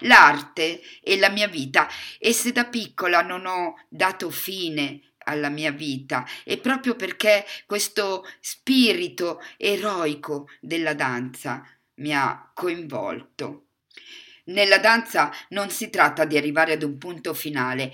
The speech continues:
è un viaggio di cui godere ad ogni passo del cammino. È l'arte vera, quella che in qualche modo ci trasforma.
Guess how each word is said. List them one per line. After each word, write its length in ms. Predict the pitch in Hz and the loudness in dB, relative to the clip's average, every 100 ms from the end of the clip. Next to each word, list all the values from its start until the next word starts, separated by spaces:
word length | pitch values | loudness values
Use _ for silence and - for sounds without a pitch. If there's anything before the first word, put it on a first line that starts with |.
| - | -12
è 140 | - 190 | -4 -2
un 180 | 185 180 | -2 -4
viaggio 760 | 180 196 208 - 202 - _ _ _ _ _ _ | 0 2 2 -4 -10 -10 _ _ _ _ _ _
di 220 | - 143 180 | -14 -10 -6
cui 180 | 190 | -6
godere 680 | 185 180 190 127 120 123 123 _ | -6 -6 -2 0 0 -4 -12 _
ad 180 | - 156 | -8 -6
ogni 240 | 175 180 | -6 -8
passo 380 | - 180 175 180 | -8 -8 -8 -8
del 220 | 175 170 - | -8 -10 -10
cammino. 680 | 185 160 131 120 139 - _ _ _ _ _ _ | -10 -8 -8 -8 -12 -16 _ _ _ _ _ _
È 140 | - | -8
l'arte 460 | 165 165 160 - 175 | -2 0 0 -2 -8
vera, 520 | 156 120 113 123 131 _ _ _ _ _ _ _ | -4 -4 -4 -10 -16 _ _ _ _ _ _ _
quella 580 | - 165 143 147 151 143 - - _ | -6 -2 0 0 0 -2 -10 -20 _
che 420 | - 160 151 - - | 0 2 2 0 -12
in 200 | 175 151 | -12 -10
qualche 380 | 165 160 - | -8 -8 -10
modo 440 | 175 165 165 180 175 - _ | -10 -8 -8 -8 -10 -18 _
ci 180 | - 170 | -6 -6
trasforma. 1040 | 165 165 160 - 110 76 - 127 123 139 | -8 -10 -10 -12 -10 -12 -12 -12 -12 -14